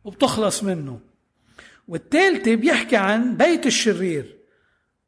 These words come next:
بيقلنا: "البار يتأمل بيت الشرير ويقلب الأشرار في الشر"، وينهي الشر.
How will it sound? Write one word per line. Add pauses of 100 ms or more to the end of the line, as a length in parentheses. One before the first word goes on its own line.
بيقلنا:
"البار
يتأمل
بيت
الشرير (360)
ويقلب
الأشرار (480)
في
الشر"، (720)
وينهي
الشر.